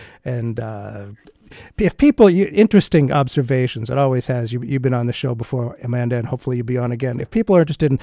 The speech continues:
following, uh, your, uh, journalism work, some website to which you can point them.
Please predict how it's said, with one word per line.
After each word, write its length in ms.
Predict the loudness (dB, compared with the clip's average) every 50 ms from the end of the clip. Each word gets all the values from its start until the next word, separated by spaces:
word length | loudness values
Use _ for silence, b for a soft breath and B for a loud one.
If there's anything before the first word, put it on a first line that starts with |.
| B B B B
following, 640 | -12 -6 -2 0 2 2 2 2 2 0 0 -2 -4
uh, 280 | -4 -6 -6 -8 -10 -8
your, 460 | -4 0 4 4 6 6 6 4 2 B B B B B
uh, 260 | -10 -8 -8 -8 -8 -6
journalism 580 | -2 0 2 4 4 2 2 2 0 0 -2
work, 300 | 0 -2 -2 -4 _ -12 -20 _ _ -18 -16
some 240 | -10 -8 -6 -4 -2
website 380 | -2 -2 -2 -2 -2 -2 -2 0
to 100 | 0 0
which 180 | 0 0 -2
you 60 | -2 0
can 120 | 0 2
point 280 | 2 2 2 2 0 -2
them. 160 | -8 -10